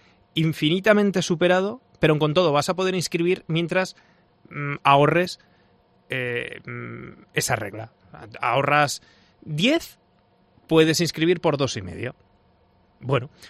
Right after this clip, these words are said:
pues en eso está. El Huesca en todo el año no va a estar con el límite regularizado. Va a estar todo el año con el límite superado. O sea que todo el año, incluido el mercado invernal, va a regirse por esta norma.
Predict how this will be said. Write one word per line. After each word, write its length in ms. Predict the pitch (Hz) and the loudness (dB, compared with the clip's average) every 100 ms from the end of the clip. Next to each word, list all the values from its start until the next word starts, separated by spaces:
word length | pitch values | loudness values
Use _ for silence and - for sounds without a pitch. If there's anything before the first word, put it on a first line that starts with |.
| _ | _
pues 160 | 135 139 | -4 -4
en 100 | 156 | -4
eso 120 | 123 | -6
está. 280 | - 135 - | -4 -4 -4
El 120 | - 139 | -4 0
Huesca 320 | 180 - 175 | 0 2 0
en 160 | 165 156 | 0 0
todo 200 | 202 190 | 2 2
el 40 | |
año 240 | 190 208 180 | 0 0 2
no 300 | 160 196 190 | 2 4 4
va 80 | |
a 20 | 175 | 2
estar 280 | - 185 | 2 0
con 140 | 165 143 | 2 2
el 120 | 135 | 2
límite 260 | 143 131 120 | 2 0 -2
regularizado. 720 | 120 113 110 92 101 95 - | -2 -2 -4 -8 -16 -20 -12
Va 80 | - | -8
a 40 | |
estar 220 | 131 - - | 0 0 -2
todo 440 | _ - 262 233 | _ 8 10 10
el 120 | 190 | 8
año 300 | 208 226 240 | 6 4 -2
con 200 | - 147 | 0 0
el 100 | 135 | 2
límite 280 | 143 151 135 | 0 0 -4
superado. 440 | - 117 95 90 95 | -6 -8 -10 -12 -10
O 20 | |
sea 140 | 120 | -8
que 120 | 123 | -8
todo 300 | - 202 220 208 | 0 2 4 6
el 60 | |
año, 180 | 143 123 | 4 2
incluido 320 | 120 135 175 | 0 2 2
el 60 | 139 | 2
mercado 260 | 131 156 | 2 2
invernal, 460 | 165 139 139 180 240 _ _ _ 143 | 2 2 2 0 -2 _ _ _ 2
va 80 | 160 | 2
a 40 | |
regirse 420 | 160 - 156 196 | 2 -2 -4 -4
por 200 | 151 131 | -2 -2
esta 220 | 131 113 | -2 -4
norma. 360 | 98 95 92 | -8 -10 -14